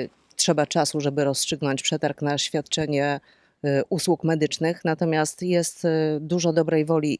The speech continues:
i ze strony miasta, i ze strony mieszkańców, i ze strony lekarza, który ewentualnie mógłby świadczyć dla wszystkich tutaj te usługi. E, do sprawy będziemy wracali, a byli ze mną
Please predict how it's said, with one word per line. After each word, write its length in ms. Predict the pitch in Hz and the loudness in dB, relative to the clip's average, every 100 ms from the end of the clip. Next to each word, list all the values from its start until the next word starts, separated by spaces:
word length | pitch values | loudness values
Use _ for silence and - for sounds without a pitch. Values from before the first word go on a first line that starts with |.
| - | 0
i 100 | 226 | 4
ze 160 | 202 | 4
strony 380 | 180 - 151 151 | 2 -2 0 2
miasta, 440 | 135 127 - - - - - - - - _ | 2 0 -2 -4 -4 -10 -20 -20 -20 -20 _
i 100 | 185 | 0
ze 140 | 170 | 2
strony 340 | 160 170 156 151 | 0 0 0 0
mieszkańców, 580 | 147 - 147 160 190 - | 0 0 0 0 -2 0
i 60 | |
ze 140 | 233 226 | 2 2
strony 340 | - 233 214 | 2 4 4
lekarza, 420 | 208 - 214 143 | 2 4 2 2
który 260 | - 156 143 | 0 -2 0
ewentualnie 680 | 147 147 143 151 143 147 151 | 2 0 2 0 0 0 2
mógłby 500 | 170 165 165 147 151 | 2 2 -2 -2 -4
świadczyć 720 | - 147 - - 151 - 143 | 0 -2 -2 -2 -2 -4 -2
dla 380 | 143 131 135 147 | 0 2 0 -4
wszystkich 420 | - 147 - 139 | -4 -4 -4 -12
tutaj 300 | - 143 135 | -8 -2 -2
te 140 | 131 151 | 0 -2
usługi. 480 | 139 147 123 123 123 - - - _ _ _ - | -2 -2 -2 -2 -8 -12 -20 -20 _ _ _ -2
E, 340 | 151 147 143 - _ | 2 2 0 -6 _
do 180 | 160 202 | 0 2
sprawy 440 | - 214 180 165 | 2 2 4 4
będziemy 480 | 151 143 143 139 135 | 2 2 2 2 2
wracali, 640 | 131 123 - 117 110 117 - - | 2 -2 -2 -4 -4 -8 -6 0
a 300 | 139 135 131 - | 0 0 -4 -6
byli 360 | 180 208 180 165 | 0 2 4 2
ze 180 | 156 143 | 2 2
mną 400 | 139 139 135 | 2 2 0